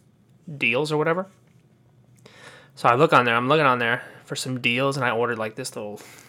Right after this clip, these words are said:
like, car holder, or the phone holder for the car there.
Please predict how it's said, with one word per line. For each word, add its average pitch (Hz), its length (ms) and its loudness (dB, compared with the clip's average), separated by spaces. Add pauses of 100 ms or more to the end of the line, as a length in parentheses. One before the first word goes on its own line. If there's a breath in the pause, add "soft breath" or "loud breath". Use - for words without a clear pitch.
(240 loud breath)
like, - 160 -10
car 117 260 -2
holder, 143 340 -4 (160)
or 120 160 -8
the 107 140 -10
phone 139 300 -6
holder 156 420 -6
for - 160 -8
the 135 80 -10
car 151 300 -2
there. 180 180 -4